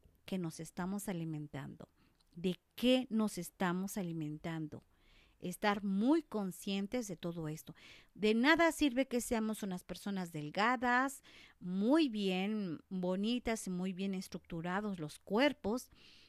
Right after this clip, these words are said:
pero si te estás alimentando de este alimento chatarra, de este alimento que entra a través de tus sentidos,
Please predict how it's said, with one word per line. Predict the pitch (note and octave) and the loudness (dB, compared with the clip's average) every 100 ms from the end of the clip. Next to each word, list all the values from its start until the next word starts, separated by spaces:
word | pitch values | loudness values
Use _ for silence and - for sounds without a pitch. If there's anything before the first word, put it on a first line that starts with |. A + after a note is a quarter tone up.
| _ - | _ -4
pero | G#3+ G#3 | -2 -2
si | G#3+ | -4
te | G3+ | -6
estás | F#3 - D#4 D#4+ | -2 2 2 4
alimentando | B3 G3+ F3+ - F#3 F3 E3 | 2 2 0 -2 -2 -2 -2
de | E3+ E3 F3 | -2 0 0
este | G3 - F3+ | -2 -4 -4
alimento | D#3 E3 F3+ F#3+ F#3+ | -2 -2 -2 -2 -4
chatarra, | F#3+ E3+ - F3+ D#3 C#3+ C#3+ _ - - | -6 -4 -2 -2 -2 -8 -12 _ -20 -14
de | - G3 | -2 0
este | G#3 A#3+ | 0 0
alimento | A3+ A3+ A3 A3 A3 A3 | 2 2 2 2 0 -4
que | - F#3+ | 0 0
entra | G#3+ A3 | 0 0
a | G3+ | -4
través | F3 D#3+ F#3 - | -4 -4 -4 -4
de | F3 | -8
tus | - C#4 D#4 | -2 0 0
sentidos, | - A3 F3 F3 D#3+ E3 C#4 - | -2 -4 -4 -6 -6 -4 -4 -6